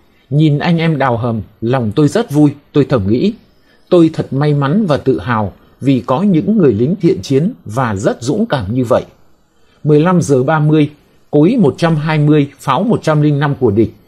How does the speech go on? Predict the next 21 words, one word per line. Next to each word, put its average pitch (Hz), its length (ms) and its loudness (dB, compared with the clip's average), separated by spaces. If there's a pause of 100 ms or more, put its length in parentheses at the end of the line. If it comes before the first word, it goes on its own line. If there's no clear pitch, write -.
(120)
đột 151 260 0
nhiên 156 300 0
bắn 156 160 0
cấp - 300 -4
tập 143 180 -2
vào 120 140 2
phum. 147 240 0 (480)
Tiếng 185 280 2
nổ 127 240 2
ầm 127 180 0
ầm, 117 280 0 (140)
đất 226 280 -4
đá 156 280 -2
khói 160 280 -2
bụi 175 240 2
mịt 123 220 0
mù, 117 260 0 (200)
cây 143 220 0
cối 180 240 2
đổ 120 260 0
gãy. 208 260 -2